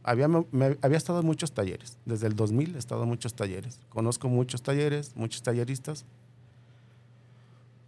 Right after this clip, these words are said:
Pero no había publicado, no había tenido así como esa sensación de publicar, ¿no?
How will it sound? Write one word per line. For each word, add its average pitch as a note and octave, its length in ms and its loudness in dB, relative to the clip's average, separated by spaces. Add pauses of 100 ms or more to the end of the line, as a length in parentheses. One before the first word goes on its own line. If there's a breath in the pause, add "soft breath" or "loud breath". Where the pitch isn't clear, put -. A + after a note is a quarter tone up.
(100)
Pero C#3+ 960 4
no D3+ 140 6
había F3+ 160 4
publicado, F#3+ 460 0
no G3+ 80 2
había G3 120 0
tenido F#3+ 220 2
así F#3+ 140 -2
como F#3 240 -4
esa F3 120 -4
sensación D3 500 0
de D#3 60 -2
publicar, G#2+ 540 -4
¿no? C#3 180 -6